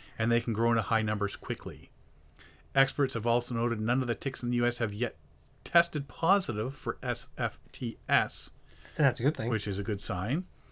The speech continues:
Speaker 1: uh, especially with everybody that's outsized. But they say, "Hey, you know what? Still be vigilant, because not only are these out there, but still the other, like, the black-legged, uh, ticks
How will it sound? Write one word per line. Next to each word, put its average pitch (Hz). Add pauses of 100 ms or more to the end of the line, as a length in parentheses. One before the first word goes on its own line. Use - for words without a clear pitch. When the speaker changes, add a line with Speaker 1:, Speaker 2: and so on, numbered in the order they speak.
(520)
Speaker 1:
uh, 104
especially 107
with 101
everybody 98
that's 95
outsized. 104
But 135
they 127
say, 113
"Hey, 113 (540)
you 117
know 113
what? 113 (120)
Still -
be 170
vigilant, 110 (460)
because 107
not 113
only 107
are 98
these 107
out 98
there, 98
but 98
still 113
the 101
other, 98
like, 92
the 90
black-legged, 101 (200)
uh, 104
ticks -